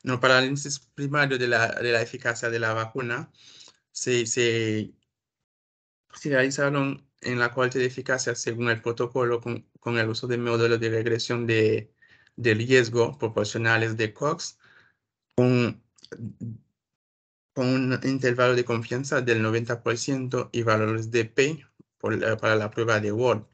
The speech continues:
Tam-, también se informaron los intervalos de confianza del noventa y cinco, eh, del noventa y cinco post hoc descriptivo. Utilizaron un modelo de Cox con variable dependiente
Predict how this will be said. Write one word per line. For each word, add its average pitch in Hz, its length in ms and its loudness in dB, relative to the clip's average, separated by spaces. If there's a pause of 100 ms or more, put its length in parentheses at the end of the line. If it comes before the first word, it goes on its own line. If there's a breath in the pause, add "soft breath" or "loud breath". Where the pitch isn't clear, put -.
(720 loud breath)
Tam-, 143 400 0 (120)
también 139 600 0
se - 140 -2
informaron 120 480 0
los 120 220 -2
intervalos 117 720 0
de 110 460 2
confianza 120 480 -4
del 113 180 0
noventa 107 360 -4
y 104 100 -4
cinco, 127 420 -4
eh, 113 160 -2
del 110 600 0
noventa 120 380 0
y 113 60 0
cinco 143 480 -4
post - 380 0
hoc 127 320 -4
descriptivo. 113 840 -2 (460 loud breath)
Utilizaron 139 580 2
un 127 100 0
modelo 117 360 4
de 117 160 0
Cox 147 300 -2
con 120 180 -2
variable 110 500 0
dependiente 113 960 -4